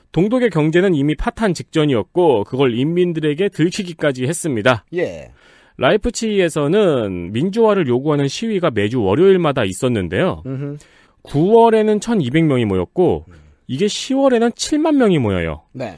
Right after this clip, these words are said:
Speaker 1: 십일월에는 삼십만 명이 모일 정도로 시위대의 규모가 불어났습니다.
Speaker 2: 이러면 이제는 못 막죠.
Speaker 1: 그렇습니다. 돈이 없었던 동독은 서독의 경제 지원을 요청을 했어요.
Speaker 2: 음.
Speaker 1: 서독은 여기서 돈을 주는 대신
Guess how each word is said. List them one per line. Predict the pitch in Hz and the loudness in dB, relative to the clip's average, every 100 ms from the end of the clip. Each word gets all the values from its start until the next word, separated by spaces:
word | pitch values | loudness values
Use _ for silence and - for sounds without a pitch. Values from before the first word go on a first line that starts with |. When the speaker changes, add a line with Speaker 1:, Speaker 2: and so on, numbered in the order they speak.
| _ | _
Speaker 1:
십일월에는 | - 254 226 220 240 226 180 240 | -8 -6 -4 -2 2 4 2 0
삼십만 | - 285 302 339 320 262 226 | -2 -2 0 2 2 2 2
명이 | 208 180 | 2 2
모일 | 131 135 143 | 2 2 2
정도로 | 143 127 123 202 | 0 -2 2 0
시위대의 | 214 - 214 202 170 139 131 | 0 -6 -4 -4 -2 -2 -2
규모가 | 120 110 104 | -2 0 -2
불어났습니다. | - 151 113 - 90 80 80 _ _ 120 | 0 0 0 -4 -8 -8 -10 _ _ -4
Speaker 2:
이러면 | 151 190 202 220 208 - | 0 2 2 0 0 -6
이제는 | 143 139 156 185 185 - | -2 0 0 -2 -8 -10
못 | 139 139 | -6 -2
막죠. | 175 220 - 90 69 - - | -2 -2 -6 -8 -8 -16 -2
Speaker 1:
그렇습니다. | 143 131 - 98 107 92 85 87 _ _ _ - - - - | 2 2 2 0 0 -2 -4 -14 _ _ _ -20 -20 -20 0
돈이 | 165 247 | 4 6
없었던 | 220 165 196 196 165 | 4 2 0 -2 0
동독은 | 139 160 180 147 190 | 0 2 2 2 -2
서독의 | 208 220 214 196 | -2 -2 0 0
경제 | - 120 143 165 | -2 -2 0 0
지원을 | - 127 131 123 | 0 0 0 0
요청을 | 101 - 123 110 101 | -2 -2 -4 -4 -4
했어요. | 196 120 120 147 82 | -4 -2 0 0 -4
Speaker 2:
음. | 156 123 87 - - | -10 -14 -18 -20 -10
Speaker 1:
서독은 | - 254 254 247 262 240 | -2 0 0 0 0 2
여기서 | 123 117 127 208 202 | 0 0 0 -2 -2
돈을 | - 135 180 170 | -2 2 2 2
주는 | - 123 139 | 0 -2 -2
대신 | 98 90 - 208 | -4 -6 -2 -2